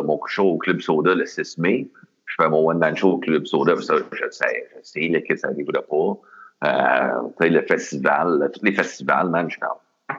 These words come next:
hey, regarde, man, si tu veux, man, moi, je sais, je suis fucking out going, man. Puis là, je suis comme, ah, qu'est-ce que tu veux, man ? C'est, euh, c'est ça qui est ça. Je sais pas. Tu sais, j'ai juste accepté, ok, this is it. C'est pas grave,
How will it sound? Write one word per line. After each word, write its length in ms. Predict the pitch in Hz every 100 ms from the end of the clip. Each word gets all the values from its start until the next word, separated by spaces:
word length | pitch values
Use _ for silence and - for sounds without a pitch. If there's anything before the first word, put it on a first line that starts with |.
| 92
hey, 60 | 80
regarde, 260 | 64 80 69
man, 320 | 71 67 67
si 80 | -
tu 60 | 87
veux, 100 | 90
man, 180 | 78
moi, 160 | 82 95 73
je 120 | 73 -
sais, 160 | 85
je 100 | 78
suis 100 | - -
fucking 300 | 104 - 78
out 200 | 78 78
going, 300 | 80 98 90
man. 220 | 76 76 73
Puis 100 | 73
là, 100 | 78
je 60 | -
suis 80 |
comme, 120 | - 62 -
ah, 120 | 80 - -
qu'est-ce 200 | 80 -
que 40 |
tu 40 | 82
veux, 40 |
man ? 160 | 78 73 - - _ _ _ -
C'est, 200 | 80 76 73
euh, 680 | 69 67 69 65 64 65 69 - _ - - _ _
c'est 120 | 92
ça 160 | 92 107
qui 80 | -
est 60 | -
ça. 360 | 101 135 - _ _
Je 100 | 80
sais 180 | 76 82
pas. 200 | 113 120 - -
Tu 80 | 92
sais, 60 | 90
j'ai 140 | 82
juste 220 | 85 -
accepté, 440 | 90 - - 95 95
ok, 80 | -
this 300 | 87 82 82
is 140 | 92
it. 100 | 101 -
C'est 340 | _ _ _ -
pas 100 | 90
grave, 300 | 85 113